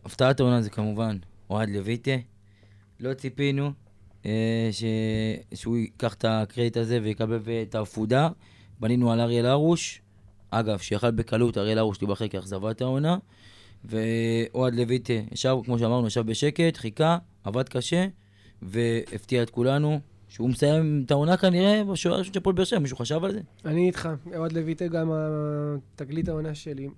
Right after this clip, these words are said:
Speaker 2: וזה מצחיק שאחרי סאגת השוערים שעברה הקבוצה העונה, עם כל הארבעים ושבע אלף, אה, שוערים שעברו כאן, דווקא לויטה בסוף יהיה זה שיסיים עם עפודת השוער
Speaker 1: נכון,
Speaker 2: הראשון.
Speaker 1: בגלל זה הוא הפתעה, אתה אומר?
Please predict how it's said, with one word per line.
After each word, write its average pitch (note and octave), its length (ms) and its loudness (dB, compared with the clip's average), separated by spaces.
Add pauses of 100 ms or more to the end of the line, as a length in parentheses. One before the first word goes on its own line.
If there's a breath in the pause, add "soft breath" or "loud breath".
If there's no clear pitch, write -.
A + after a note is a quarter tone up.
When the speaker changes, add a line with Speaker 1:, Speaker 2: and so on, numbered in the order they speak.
(140)
Speaker 2:
וזה C#3+ 600 -4
מצחיק D#3+ 420 -4
שאחרי E3+ 840 -2
סאגת F#3 340 0
השוערים F3 360 0
שעברה F3 340 0
הקבוצה E3 380 -2
העונה, F3+ 300 2 (640)
עם D3+ 140 -6
כל E3+ 200 -4
הארבעים E3 560 -2
ושבע D#3+ 380 -4
אלף, D#3+ 280 -4
אה, D#3+ 200 -2
שוערים D#3+ 360 -4
שעברו E3 460 -6
כאן, G#3 220 -6 (720 soft breath)
דווקא G#3 300 4
לויטה A3 440 4
בסוף G3+ 420 -4
יהיה E3+ 280 -4
זה D#3+ 240 -4
שיסיים D3+ 840 -8
עם D#3 140 -2
עפודת D3 300 -6
השוער C#3+ 320 -4
Speaker 1:
נכון, C3+ 200 -2
Speaker 2:
הראשון. C3+ 220 -8
Speaker 1:
בגלל F#2+ 220 -4
זה F#2+ 120 -4
הוא G2 100 -2
הפתעה, - 240 -6
אתה - 140 -8
אומר? G#2+ 140 -4